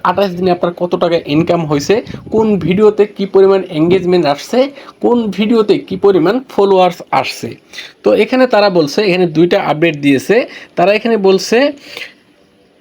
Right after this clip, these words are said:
"Where engaging the professional dashboard, ওয়েব এক্সপ্রেস।" অর্থাৎ আপনি ওয়েব মোড থেকে যখন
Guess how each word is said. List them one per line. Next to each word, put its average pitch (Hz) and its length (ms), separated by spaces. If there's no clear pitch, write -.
"Where 220 340
engaging 240 640
the 190 140
professional 214 600
dashboard, 123 420
ওয়েব 190 260
এক্সপ্রেস।" 127 520
অর্থাৎ 208 240
আপনি 214 400
ওয়েব 214 380
মোড 196 260
থেকে 190 200
যখন 175 280